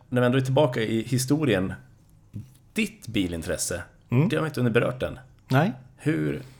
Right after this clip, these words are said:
Speaker 1: kom det nu på senare år vid podden, eller var det långt innan?
Speaker 2: Bilintresset har väl alltid funnits. Eh, jag tror att det kommer från min bror, som är några år äldre.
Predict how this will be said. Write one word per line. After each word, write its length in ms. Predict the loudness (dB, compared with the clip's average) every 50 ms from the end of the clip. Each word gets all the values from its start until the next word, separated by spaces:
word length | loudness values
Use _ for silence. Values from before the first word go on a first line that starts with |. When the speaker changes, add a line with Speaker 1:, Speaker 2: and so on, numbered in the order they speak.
| -20 -20 -8
Speaker 1:
kom 200 | 0 0 0 2
det 80 | 2 0
nu 80 | 0 0
på 120 | -2 -4
senare 300 | -2 0 2 4 4 4
år 200 | 2 0 -2 -2
vid 220 | -2 -4 -4 -2 -2
podden, 400 | -2 -2 -2 -4 -6 -6 -2 -2
eller 340 | 0 0 0 0 0 -2 -4
var 220 | -2 0 2 2
det 60 | 4
långt 200 | 4 2 2 2
innan? 340 | 2 2 2 2 0 -4 -8 -12 -16 -20 -18 -16 -14 -14 -12 -14 -14 -16 -16 -18 -20 -20 -20 -20 -14
Speaker 2:
Bilintresset 680 | -10 0 2 2 4 4 2 2 0 0 0 0 0 2
har 160 | 2 4 4
väl 120 | 4 4 4
alltid 260 | 2 2 0 -4 -8
funnits. 720 | -4 -2 -2 -2 -2 -2 -2 -4 -4 -4 -6 -8 -8 -8 -12 -14 _
Eh, 120 | -4 -2 0 0 0 0 -2 -2 -4 -6 -8 -8 -8
jag 200 | -4 0 0 0 0 -4 -10 -10 -8
tror 540 | -4 0 2 2 2 2 0 0 2 2
att 120 | 0 2 0
det 60 | -2
kommer 300 | 0 0 0 2 2 0
från 160 | -2 -2 -2
min 260 | -2 -2 -2 -4 -6 -8 -10 _
bror, 460 | 0 2 2 2 0 0 0 -2 -2 -2 -4 -12 -20 _ -20 -20 -20 -20 -20 _ -20 -20 -20 _ _ _ _ -20 _ -20 _ _ -20 -20 -14
som 200 | -10 -8 -6 -4
är 80 | -4 -2
några 220 | -2 -2 0 0
år 120 | 0 0 -2
äldre. 280 | -2 0 0 0 0